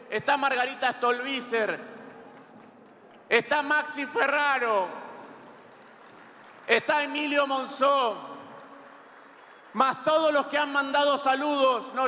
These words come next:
alcanzo a ver, seguro me estoy perdiendo alguno. Acá, acá adelante, hay protagonistas de la gesta del ochenta y tres.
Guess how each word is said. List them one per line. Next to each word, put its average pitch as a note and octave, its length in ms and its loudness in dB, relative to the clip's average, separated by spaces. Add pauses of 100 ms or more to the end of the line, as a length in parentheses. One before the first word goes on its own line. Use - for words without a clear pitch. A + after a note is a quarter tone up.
(140)
alcanzo B3 520 0
a B3+ 80 4
ver, C4+ 300 2
seguro C4 380 -2
me C4 80 0
estoy C4 260 0
perdiendo B3+ 420 0
alguno. A#3 540 0 (2250)
Acá, B3+ 600 2 (840)
acá F#3+ 240 2
adelante, C4 760 0 (1040)
hay B3 160 2
protagonistas B3+ 960 0
de G3+ 100 -2
la G#3 120 2
gesta G#3 340 -2
del G#3 140 0
ochenta G3+ 380 0
y G3 60 2
tres. G3 460 -4